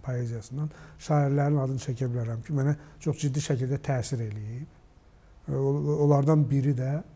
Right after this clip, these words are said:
Müşfiqdir. Mikayıl Müşfiqdir. E, bu, yenə deyirəm, biraz da xarakter məsələsidir. Ümumiyyətlə, Müşfiqi təhlil eləyəndə bir neçə amili nəzərə alıb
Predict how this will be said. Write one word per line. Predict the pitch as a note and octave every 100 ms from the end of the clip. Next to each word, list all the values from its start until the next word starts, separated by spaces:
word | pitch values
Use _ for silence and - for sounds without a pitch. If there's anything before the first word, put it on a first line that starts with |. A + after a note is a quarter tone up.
| - - -
Müşfiqdir. | C#3 - C3 - - - - - - -
Mikayıl | C3+ C3 B2+ B2+
Müşfiqdir. | A#2 - B2 - - - - - - - - - - - - - -
E, | D3+ C3 B2+ C3 C#3+ E3 G#3 F#3 -
bu, | F3+ F3
yenə | E3+ D#3 C3+
deyirəm, | C3+ D#3 E3 D3+ - -
biraz | D#3+ D3
da | D3
xarakter | D3 C#3+ - A#2 A2
məsələsidir. | G#2+ - A#2 A2+ D#3+ F#3+ D#3 - -
Ümumiyyətlə, | G3 G3 F3+ E3
Müşfiqi | D#3 - D3+ E3+
təhlil | - C3 D3+ C#3+
eləyəndə | C3 B2+ B2+ C3+ F3+ F3+ C3 - - - -
bir | F3+
neçə | D#3 - D3+ D3+ D3+ C#3
amili | C3+ C#3 E3 G3+ D3+ A2+ - - -
nəzərə | D#3 D3 D#3 D#3
alıb | B2